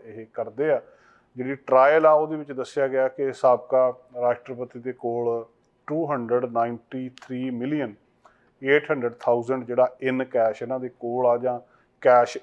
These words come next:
ਇਕੁਇਵਲੈਂਟ ਆ ਇਹਨਾਂ ਦੇ ਕੋਲ। ਸੋ ਹੁਣ ਇਸ ਮਾਮਲੇ ਦੇ ਵਿੱਚ ਇਹ ਏਡਾ ਵੱਡਾ ਜਿਹੜਾ ਇਹਨਾਂ ਦੇ ਉੱਤੇ ਇੱਕ,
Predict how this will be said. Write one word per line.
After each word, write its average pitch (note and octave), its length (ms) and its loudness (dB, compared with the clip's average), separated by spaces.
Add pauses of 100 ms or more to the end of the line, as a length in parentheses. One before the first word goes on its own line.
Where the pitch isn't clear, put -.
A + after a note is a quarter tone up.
(100)
ਇਕੁਇਵਲੈਂਟ E3 760 2
ਆ A2+ 80 0
ਇਹਨਾਂ C#3 180 0
ਦੇ C3+ 100 -4
ਕੋਲ। B2+ 320 -4 (340)
ਸੋ C3 420 2
ਹੁਣ D#3+ 180 4
ਇਸ D#3 280 0
ਮਾਮਲੇ B2+ 280 2
ਦੇ C3 100 -2
ਵਿੱਚ B2 260 -6 (100)
ਇਹ C#3 240 -6 (100)
ਏਡਾ B2 240 0
ਵੱਡਾ A#2 500 -2 (260)
ਜਿਹੜਾ A#2+ 240 -6
ਇਹਨਾਂ B2+ 220 -6
ਦੇ A#2 200 -8 (140)
ਉੱਤੇ A#2 280 -12
ਇੱਕ, A2 300 -14